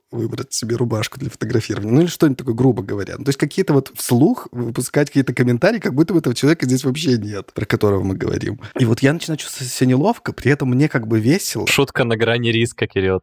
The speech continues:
Speaker 2: когда в присутствии человека можно
Speaker 1: Да. Я думаю, что, блин, как классно вот так вот взять, сбрякнуть что-нибудь и не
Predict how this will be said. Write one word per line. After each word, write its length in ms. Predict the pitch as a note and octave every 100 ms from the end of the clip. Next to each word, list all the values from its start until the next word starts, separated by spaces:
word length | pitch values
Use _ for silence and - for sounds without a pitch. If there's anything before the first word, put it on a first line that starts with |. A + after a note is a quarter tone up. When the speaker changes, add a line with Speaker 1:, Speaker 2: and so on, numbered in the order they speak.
| -
Speaker 2:
когда 380 | F#2+ F#2+ F#2+ -
в 60 | -
присутствии 420 | A#2 - A2+ -
человека 540 | A2 G#2+ G2+ A2 - G2+
можно 560 | F#2+ F#2+ F#2+ F#2 F#2
Speaker 1:
Да. 240 | G#2 F2+ - -
Я 180 | A#2 C#3
думаю, 220 | D#3 C3+
что, 140 | -
блин, 220 | A#2 C#3+
как 160 | A#2 C#3+
классно 420 | B2+ F#3 - D3
вот 160 | A2 G#2+
так 220 | A2 -
вот 80 | G#2+
взять, 260 | A2 F#3+
сбрякнуть 500 | F3+ A#2 F3 - E3
что-нибудь 600 | - A2 G2+ F#2+ E2 - -
и 140 | G#2
не 580 | A#2 A2+ A2+ A2+ G#2+